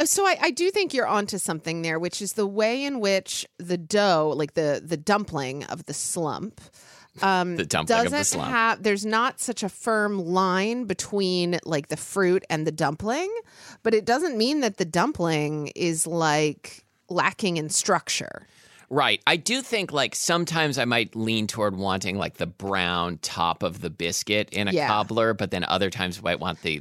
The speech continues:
Speaker 2: the s-, the, like, silky smoothness of the slump.
Speaker 1: Here's a question I have.
Speaker 2: Okay.
Speaker 1: What if you made us,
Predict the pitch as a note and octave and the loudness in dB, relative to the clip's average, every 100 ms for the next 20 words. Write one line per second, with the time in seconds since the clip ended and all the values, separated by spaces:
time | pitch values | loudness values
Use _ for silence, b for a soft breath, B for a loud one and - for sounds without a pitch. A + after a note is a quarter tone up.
0 | - D#2+ - - - - F#2 D2 - - | -6 -8 -6 -6 -8 -8 -12 -10 -8 -10
1 | - _ b - - A#2 G2+ - D#2+ - | -10 _ b 0 2 2 0 -2 -4 -4
2 | F#2 D#2 F2+ D#2+ E2 D#2+ D2 - E2 G#2+ | -4 -4 -4 -2 -4 -4 -6 -4 -2 -2
3 | - _ - - - - - - - E3 | -4 _ -4 -2 0 -2 -2 -2 0 -2
4 | C3+ G2+ - G2+ - D3 C3+ E3+ F#3 B | -2 -6 -6 -6 -2 0 2 2 0 B
5 | B B B A3 G4+ D#5 E5 C5+ A#4+ A4 | B B B 0 2 2 0 -2 2 4
6 | G#4 F#4 - - | 4 2 0 -8